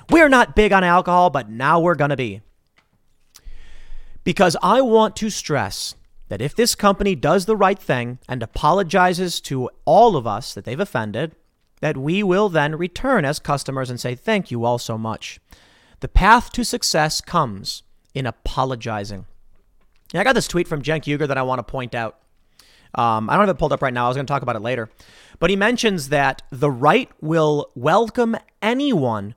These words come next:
who agrees with even five percent of their platform, whereas the left will shun anyone who disagrees with as little as zero point five.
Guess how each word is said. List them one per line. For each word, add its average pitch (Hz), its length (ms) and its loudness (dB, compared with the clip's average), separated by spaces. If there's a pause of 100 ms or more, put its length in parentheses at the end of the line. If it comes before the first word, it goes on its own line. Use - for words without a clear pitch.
who 180 180 2
agrees 165 440 0
with 185 140 -6
even 175 280 -4
five 240 580 -2
percent 165 520 -2
of 117 100 -6
their 120 120 -4
platform, 180 540 -4 (400)
whereas 156 400 0
the 139 120 0
left 147 480 0 (300)
will 147 260 2
shun 131 800 0
anyone 151 600 0 (300)
who 170 160 0
disagrees 165 760 -2
with 160 120 -2
as 143 140 -2
little 202 320 0
as 170 100 0
zero 185 440 0
point 151 360 -4
five. 110 600 0